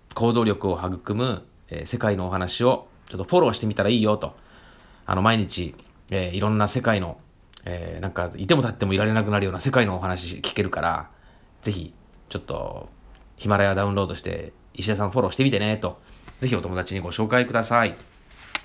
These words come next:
えー、で、今日は、えー、再生回数二千回突破記念ということで、えー、石田和康のパスポート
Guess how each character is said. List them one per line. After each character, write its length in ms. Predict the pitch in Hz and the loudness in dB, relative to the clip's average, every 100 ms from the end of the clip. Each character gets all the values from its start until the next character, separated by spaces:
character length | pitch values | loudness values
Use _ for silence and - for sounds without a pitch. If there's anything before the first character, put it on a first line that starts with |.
| - - - - - - - - | -14 -18 -18 -16 -16 -16 -12 2
え 100 | 127 | 4
ー、 20 | |
で、 80 | 135 | 4
今 280 | 135 180 104 | 4 4 6
日 40 | |
は、 360 | 101 92 - - - - - - | 4 2 -2 -12 -20 -20 -20 -16
え 80 | 90 | -12
ー、 20 | |
再 220 | 90 127 135 | 0 2 4
生 200 | 139 127 | 2 2
回 180 | 127 | 0
数 360 | 123 123 104 85 | 0 0 0 0
二 120 | 92 | -4
千 260 | - 113 110 | 0 -2 0
回 240 | 113 110 | 0 2
突 140 | 107 104 - | 0 -4 0
破 280 | 101 98 - - | 2 2 -2 -12
記 160 | - 127 | -2 2
念 300 | 120 85 76 - - | 2 0 -8 -18 -6
と 100 | 110 | 0
い 80 | 110 107 | 2 2
う 60 | 110 | 0
こ 100 | 117 | 0
と 140 | 104 | 4
で、 340 | 104 90 82 - - - - - - - - - - - - - - - - | 4 2 -2 -14 -20 -20 -20 -20 -20 -18 -16 -16 -18 -20 -20 -20 -20 -20 -8
え 640 | - 101 104 101 98 95 92 | -2 2 4 4 2 0 0
ー、 40 | |
石 200 | 104 - | 2 4
田 120 | 135 135 | 6 6
和 200 | 123 123 | 2 2
康 280 | 113 104 | 2 0
の 240 | 92 78 - - - - - - - - | -4 -6 -10 -20 -20 -20 -20 -20 -20 -8
パ 140 | - 143 | 2 4
ス 140 | - | 4
ポ 160 | 226 190 | 4 4
ー 20 | |
ト 240 | - - | 2 -8